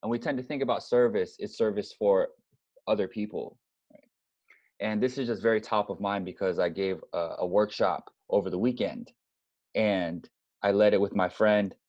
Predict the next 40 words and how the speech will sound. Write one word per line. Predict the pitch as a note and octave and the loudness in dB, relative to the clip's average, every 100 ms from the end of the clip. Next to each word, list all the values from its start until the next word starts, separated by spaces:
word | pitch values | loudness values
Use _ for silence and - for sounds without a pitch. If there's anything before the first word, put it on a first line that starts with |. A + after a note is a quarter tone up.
| - | -4
It | |
was | F#2+ | -2
amazing. | F2 G2 G#2+ G#2 G#2+ | 0 2 4 4 2
It | F#2+ | 2
was | F#2+ | 2
in | F#2+ | 2
Oakland | G2 G2+ G2 F2 | 2 2 0 0
area. | F#2 F#2+ F2 E2+ - _ _ _ _ _ - | 4 6 6 2 -2 _ _ _ _ _ -4
And | F#2+ F2 - | -2 -2 -4
I | F#2 F#2+ | 0 0
didn't, | - B2+ D#3 - G2 | 2 0 0 -2 2
I | A#2 | 2
was, | G#2+ - _ _ G2+ | 2 -6 _ _ -2
I, | G#2+ | -2
I | G2+ A#2 | 2 2
was | G#2+ | 2
in | F#2+ | -2
full | - A#2+ B2 | 2 4 4
service | B2 A#2+ C3+ - | 6 6 4 4
towards | F#2+ D#2 | 2 2
him, | D#2+ | -2
man. | F2+ F2+ G#2+ _ _ _ _ _ _ _ _ _ - G2 | -4 -6 -8 _ _ _ _ _ _ _ _ _ -6 0
Um, | F#2+ F2+ - | 4 4 4
at | G2+ | 2
the | - | 4
expense | G2 - G2+ | 0 2 0
of | F#2 | 0
my | E2+ | -2
sleep. | - G2 G2+ - - _ _ - | -2 2 2 2 -6 _ _ -4
I | |
didn't | G2 F#2 | -2 4
get | G2+ | 4
a | G2 | 6
lot | F#2+ - | 4 0
of | |
sleep. | - G2+ G#2+ G#2+ G2+ | -4 -2 0 0 0
We | G2 | -2
were | |
just | F#2 F#2+ | 0 -4
working | F2 | -6